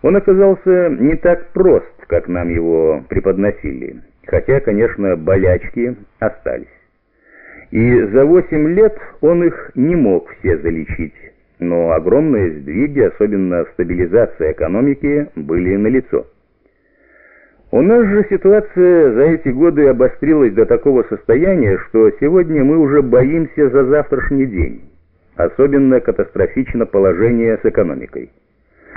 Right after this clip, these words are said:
Главная беда Горбачёва – боязнь делать решительные и крайне необходимые шаги – проявилась здесь в полной мере. Но, впрочем, не будем торопиться.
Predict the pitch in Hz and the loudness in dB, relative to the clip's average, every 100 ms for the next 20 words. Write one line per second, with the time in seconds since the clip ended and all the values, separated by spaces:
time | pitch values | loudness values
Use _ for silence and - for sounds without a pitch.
0 | - - - - 123 202 208 190 175 131 | -20 -20 -8 0 4 4 4 2 0 0
1 | 127 147 131 120 104 - 101 98 110 104 | 2 2 2 2 0 0 0 2 2 2
2 | 95 95 113 127 139 117 98 107 113 104 | 0 2 0 0 -2 -2 2 2 2 -2
3 | 98 - 95 92 110 117 127 131 135 90 | -6 -4 -6 -4 -4 -2 0 0 -2 -2
4 | 92 90 87 80 - 92 123 131 101 85 | -2 -2 0 -2 -2 0 2 0 0 -4
5 | - 85 76 73 71 - 76 76 151 151 | -4 -8 -6 -6 -6 -4 -4 -2 -4 -4
6 | - - - - - _ 101 107 139 202 | -14 -20 -20 -20 -20 _ 0 2 4 4
7 | 208 175 151 180 - 135 156 170 160 110 | 4 2 0 -2 -2 0 2 2 2 0
8 | 80 76 73 71 67 64 _ _ _ _ | 0 -4 -6 -8 -12 -20 _ _ _ _
9 | _ 87 139 196 - 117 143 139 135 95 | _ -2 0 0 0 0 0 0 -2 -2
10 | 85 98 92 82 80 67 - _ 60 | -2 -4 -2 -4 -4 -8 -18 _ -18